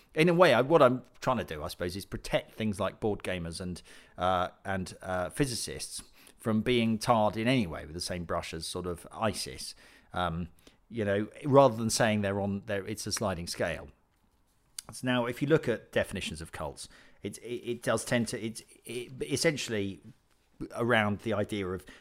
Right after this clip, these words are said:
a, a group which is defined by a set of beliefs and behavioural norms. That's what most kind of so-,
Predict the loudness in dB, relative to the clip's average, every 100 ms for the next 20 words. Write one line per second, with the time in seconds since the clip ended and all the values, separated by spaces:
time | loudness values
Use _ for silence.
0 | _ -14 -6 -4 6 6 6 -2 -6 -6
1 | -4 -2 -2 -4 -4 -4 -4 -6 -8 -10
2 | -10 -10 -10 -8 -8 -10 -8 -4 -4 -4
3 | -4 -2 -2 -2 -8 -12 -14 _ _ -2
4 | 0 0 -2 -4 -12 -4 2 4 2 -6
5 | -18 _ -4 -4 -2 -2